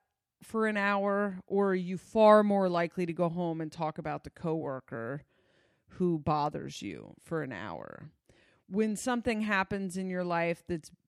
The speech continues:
beautiful and nice, do you talk about it, or do you, are you afraid you sound like you're bragging?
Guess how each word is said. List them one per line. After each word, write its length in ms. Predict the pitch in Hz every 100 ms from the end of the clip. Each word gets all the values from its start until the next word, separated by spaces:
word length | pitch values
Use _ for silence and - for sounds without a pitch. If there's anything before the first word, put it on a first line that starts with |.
| 170
beautiful 680 | 175 190 190 185 202 196 196
and 220 | 180 165
nice, 600 | 156 165 240 285 - - _ _ _ _ _ _ _ _ _ _ _ _ _ _ _ _ _ _ _ _ _ _
do 120 | 175
you 100 | 202
talk 320 | 185 202 208
about 340 | 269 240 240 240
it, 120 | 233
or 80 | 196
do 80 | 180
you, 200 | 185 180
are 100 | 180
you 180 | 185 170
afraid 320 | 160 190 180
you 80 | 175
sound 240 | 196 175
like 180 | 170 156
you're 100 | 165
bragging? 840 | 151 160 151 160 175 175 185 196